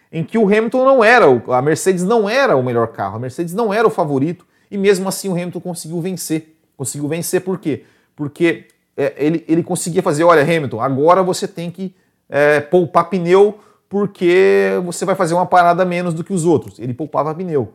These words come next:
e conseguia andar rápido. "Hamilton, você vai parar e você vai ter que tirar a diferença, é, você vai ter que andar muito rápido pra gente poder fazer uma parada a mais." Ele andava muito rápido fazer, pra co-,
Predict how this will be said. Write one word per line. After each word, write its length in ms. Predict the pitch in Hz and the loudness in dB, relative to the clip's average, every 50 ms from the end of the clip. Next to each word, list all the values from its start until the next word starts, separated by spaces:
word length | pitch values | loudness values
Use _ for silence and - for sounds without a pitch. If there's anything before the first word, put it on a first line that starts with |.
| _ _ - | _ _ -20
e 60 | 120 | -10
conseguia 360 | - 165 139 - 120 123 135 | -8 -6 -6 -4 -6 -6 -2
andar 140 | 147 175 185 | 0 0 2
rápido. 360 | 151 147 147 139 - 101 95 - _ _ _ 165 | 2 2 0 0 -2 -6 -14 -18 _ _ _ 0
"Hamilton, 380 | 180 190 175 135 - 101 92 - _ _ _ | 2 2 2 0 -2 -6 -10 -12 _ _ _
você 120 | - - | -4 2
vai 120 | 143 165 160 | 4 4 4
parar 640 | 165 - 180 175 170 170 180 196 220 220 - - _ | 6 6 6 6 6 6 6 6 4 2 0 -8 _
e 60 | 170 | -8
você 100 | - 196 | -4 0
vai 120 | 180 185 | 0 0
ter 160 | 160 - 185 175 | 2 0 -2 -4
que 60 | - | -4
tirar 240 | - - 208 175 175 | -4 0 4 4 6
a 40 | |
diferença, 720 | 185 170 - - 214 190 185 190 202 196 - 220 208 214 - _ _ _ _ _ | 4 4 2 2 0 2 0 -2 -4 -4 -4 -6 -6 -6 -12 _ _ _ _ _
é, 160 | - 147 156 | 0 2 2
você 120 | 160 151 - | 2 2 2
vai 80 | 170 | 0
ter 100 | 151 185 | 0 0
que 80 | - 202 | 0 0
andar 160 | 190 185 185 | 2 2 4
muito 240 | 185 202 214 208 208 | 4 2 2 0 2
rápido 400 | 175 175 175 202 208 220 196 208 | 2 4 4 4 4 2 -4 -4
pra 220 | - 208 196 190 | 0 2 2 2
gente 140 | 185 190 - | 2 -2 -2
poder 200 | - 202 185 196 | -4 0 0 0
fazer 200 | 196 208 180 180 | 0 0 -2 -2
uma 100 | 196 190 | -2 0
parada 240 | 175 185 190 202 208 | 0 0 0 0 -2
a 40 | 208 | -4
mais." 240 | 190 165 135 110 | -4 -4 -4 -4
Ele 260 | 113 120 135 147 156 160 | -4 -4 -2 -2 -2 -4
andava 280 | 151 143 147 151 156 | -4 -4 -6 -6 -6
muito 160 | 160 175 170 | -8 -10 -12
rápido 320 | 190 185 185 139 151 151 - | -14 -10 -8 -8 -8 -6 -6
fazer, 220 | 180 160 131 143 | -6 -6 -6 -8
pra 160 | - - 160 | -8 -10 -10
co-, 220 | - - 156 131 | -10 -10 -14 -16